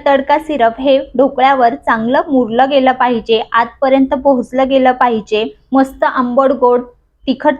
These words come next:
चवीचा हा ढोकळा तयार होतो. खायला अगदी स्वादिष्ट असा लागतो. हा ढोकळा तुम्ही ग्रीन चटणी, केचप, चिंचेच्या चटणीसोबत खाऊ शकता. चवीला अप्रतिम असा लागतो. नुसता सुद्धा ढोकळा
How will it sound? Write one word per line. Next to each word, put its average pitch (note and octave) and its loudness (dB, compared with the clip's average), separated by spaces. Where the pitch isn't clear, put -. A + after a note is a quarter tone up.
चवीचा C4 0
हा B3 -2
ढोकळा B3 0
तयार A3+ 2
होतो. C#4+ 0
खायला B3 2
अगदी A3+ -4
स्वादिष्ट B3 -2
असा D4 2
लागतो. A#3 0
हा C4+ 0
ढोकळा C#4 4
तुम्ही B3+ -2
ग्रीन B3 0
चटणी, B3 -2
केचप, B3 0
चिंचेच्या C#4 -2
चटणीसोबत C4+ 0
खाऊ C4 -2
शकता. A#3+ -2
चवीला C4 2
अप्रतिम B3 0
असा D#4 0
लागतो. B3 0
नुसता B3 -2
सुद्धा C4+ -2
ढोकळा C4+ 2